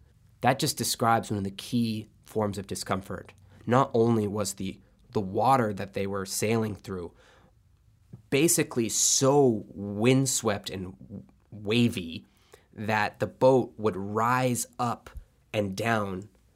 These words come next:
to such an extent that when they were in the trough between two wave crests, there was no wind. The two crests blocked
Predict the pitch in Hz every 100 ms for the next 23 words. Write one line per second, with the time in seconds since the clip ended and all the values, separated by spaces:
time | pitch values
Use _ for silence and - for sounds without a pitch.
0 | _ _ _ _ _ 123 - 151 135 113
1 | - 117 101 101 107 110 110 151 156 110
2 | - - 131 131 - - - 110 104 98
3 | - - - 113 98 120 123 165 190 -
4 | - - - _ _ _ _ _ _ _
5 | _ _ _ 131 123 135 120 98 110 107
6 | - - - _ _ _ _ _ - -
7 | - 175 - - 170 - - - - 104
8 | 117 131 - -